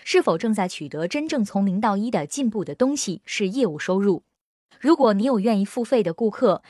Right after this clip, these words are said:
你一定做对了什么，一定做出了能创造价值的东西。得到收入就如同在挖一口井的过程中发现一滴水一样，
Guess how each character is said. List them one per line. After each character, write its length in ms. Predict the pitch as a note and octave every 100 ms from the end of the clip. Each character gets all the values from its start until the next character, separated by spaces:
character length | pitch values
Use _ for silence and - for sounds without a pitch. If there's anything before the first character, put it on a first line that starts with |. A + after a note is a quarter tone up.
| -
你 200 | A3 G3+
一 60 | A3
定 200 | D#4 C4+
做 160 | C#4 A#3+
对 140 | A3
了 100 | E3+
什 160 | - C3+
么， 260 | F#3+ F#3 _ - -
一 120 | C#4
定 200 | F4+ D#4
做 180 | - A3
出 200 | - A#3+
了 160 | G3 D#3
能 180 | D#3
创 260 | F#3+ - G#3+
造 180 | G3 F3
价 200 | A#3 G3
值 160 | -
的 100 | D#3
东 160 | F3 G#3
西。 280 | G#3+ F3+ - _ _ _ _ _
得 120 | - C#4
到 140 | B3
收 220 | C#4+ C#4
入 160 | B3 F#3+
就 180 | C#4 A3
如 160 | E3
同 300 | - D#3+ D#3+
在 220 | G3+ G3+
挖 140 | G#3+ B3+
一 120 | B3+
口 200 | - E3
井 200 | - C#3
的 100 | C#3+
过 160 | G3+ F3+
程 180 | E3
中 260 | F3 A3+ A3+ - -
发 200 | - D4+
现 180 | D4 C4
一 160 | C#4 C#4
滴 160 | D4
水 160 | - C#3
一 140 | C#3
样， 260 | G3+ G#3+